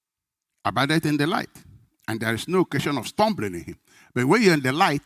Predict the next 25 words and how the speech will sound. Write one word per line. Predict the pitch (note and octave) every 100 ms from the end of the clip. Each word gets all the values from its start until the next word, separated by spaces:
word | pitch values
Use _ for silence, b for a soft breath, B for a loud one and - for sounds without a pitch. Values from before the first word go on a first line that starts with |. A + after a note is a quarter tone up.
| - -
you'll | C#3+
be | D3
stumbling. | - A3 B3+ G#2+ - _ _ _ _ _ _ _ _ _ _ _ _ _ _ _ _ _ _ _ _ _ _ _ _ B B
So | - C3+
why, | A#2+ A2 D#3 G3 F#3 B B
how | E3 G3
should | - A#2+
the | A2
Holy | C#3+ C#3
Spirit | B2 A2
not | G#2 C3+ C#3+
be | F2+
grieved, | D#2+ E2+ D#2+ C#2+ _ _ _ _ _
who | - E3+ C#3+
loved | C3+ C3 A#2+
us | A#2+ A#2+
with | F#2+
an | G2 F#2
everlasting | F2+ F#2 G#2 G2+ A2 G2
love? | D#2 - _ _ _ _ _ _ _ _ _ _ _ _ _ _ _ _ _ _ _ _ _ _ _ _ _ _
He | -
said | E3+ C#3+
in | A2
verse | G#2 F2 G#2 -
eleven, | G#2+ A2+